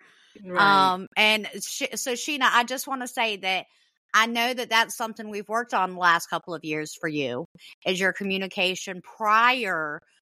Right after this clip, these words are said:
Speaker 2: to doing something. So it makes me
Speaker 1: Right.
Speaker 2: feel good
Speaker 1: But,
Speaker 2: that
Speaker 1: but, but when I wanted to hire the other dude for that position, I did communicate. I was like, "Hey, we're done." Like, you know, I did communicate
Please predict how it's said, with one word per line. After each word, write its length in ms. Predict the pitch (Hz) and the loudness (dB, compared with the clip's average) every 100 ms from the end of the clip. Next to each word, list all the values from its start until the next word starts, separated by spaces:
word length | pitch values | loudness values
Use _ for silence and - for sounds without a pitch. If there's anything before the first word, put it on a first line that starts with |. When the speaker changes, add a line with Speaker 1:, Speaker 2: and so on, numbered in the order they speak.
| _ - | _ -8
Speaker 2:
to 100 | 202 | -2
doing 400 | 180 170 160 160 | 0 0 0 0
something. 500 | 160 156 165 170 190 | 2 2 -2 -4 0
So 160 | 208 | 0
it 60 | 185 | 2
makes 220 | 190 190 | 2 0
me 100 | 262 | 2
Speaker 1:
Right. 100 | 302 | 2
Speaker 2:
feel 140 | 233 240 | 4 2
good 400 | 208 202 180 180 | 4 6 6 6
Speaker 1:
But, 260 | 453 311 208 - 214 | 4 2 -2 -12 0
Speaker 2:
that 320 | 196 185 - | 4 4 2
Speaker 1:
but, 80 | 226 | 0
but 460 | 302 359 277 214 | 4 4 4 2
when 240 | 233 339 339 | 2 2 2
I 160 | 277 | 0
wanted 320 | 269 285 277 226 | 2 4 2 0
to 60 | |
hire 500 | 208 233 220 240 262 | -6 -4 -2 2 2
the 180 | 233 220 | 2 -2
other 220 | 208 208 | 0 0
dude 500 | 202 196 196 190 196 185 - | -2 -4 -4 -6 -8 -12 -6
for 420 | 196 190 185 180 | -2 0 0 -2
that 180 | 190 175 | -6 -8
position, 760 | 170 160 233 269 - 196 175 170 | -10 0 2 2 0 -6 -6 -4
I 120 | 180 180 | -4 -4
did 300 | 160 226 220 | 0 0 2
communicate. 680 | 196 196 190 165 160 135 - | -2 0 -2 -6 -8 -8 -4
I 80 | 170 | -6
was 140 | - | -6
like, 120 | 156 | -8
"Hey, 200 | 160 160 | -6 -6
we're 120 | 160 170 | -4 -4
done." 320 | 165 151 139 - _ _ _ | -4 -4 -6 -12 _ _ _
Like, 280 | 165 151 147 - - | -8 -6 -6 -10 -8
you 100 | 202 | -4
know, 100 | 175 | 0
I 100 | 160 | 0
did 180 | 170 180 | -2 -2
communicate 580 | 254 233 220 208 190 | 2 4 4 0 -6